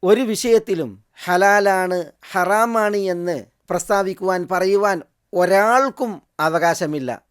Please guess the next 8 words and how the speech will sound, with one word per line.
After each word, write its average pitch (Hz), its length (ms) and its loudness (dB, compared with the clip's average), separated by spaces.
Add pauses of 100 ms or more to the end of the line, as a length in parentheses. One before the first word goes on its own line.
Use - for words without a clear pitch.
(120)
ഇൽമിന്റെ 196 640 0 (140)
ഭാഗത്തിലൂടെയല്ലാതെ. 143 1120 -2 (220)
വജിഹത്തുൽ 240 720 0
ഇൽം, 233 380 0 (260)
ഇൽമിന്റെ 269 420 2
ഭാഗം 214 420 2
എന്ന് 208 140 -2
പറഞ്ഞാൽ 185 480 0